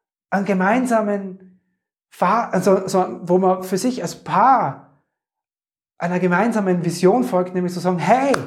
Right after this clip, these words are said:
wir zwar wollen hier durch dieses Leben gehen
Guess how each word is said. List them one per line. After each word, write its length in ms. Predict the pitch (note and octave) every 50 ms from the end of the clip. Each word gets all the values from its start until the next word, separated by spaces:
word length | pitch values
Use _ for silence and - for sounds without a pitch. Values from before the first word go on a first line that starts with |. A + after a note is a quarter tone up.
| - - - _ _ _ _ _ _ _ _ _
wir 320 | D3 E3 A3+ C#4 E4 - -
zwar 840 | - - - D3+ E3 G3 G#3 F3 F3+ G#3+ B3 B3 - - _ _ _ _ _ _ _ _ _ _ _ _ _ _ _ _ -
wollen 200 | E3 F3 F#3 F3
hier 120 | F3+ F3+
durch 160 | F3 E3+ F3
dieses 280 | - C#3+ - - D3+ D3
Leben 300 | F3 F#3 B3 C#4 G3+ D3
gehen 320 | D3 D3+ E3 F#3 F3+ -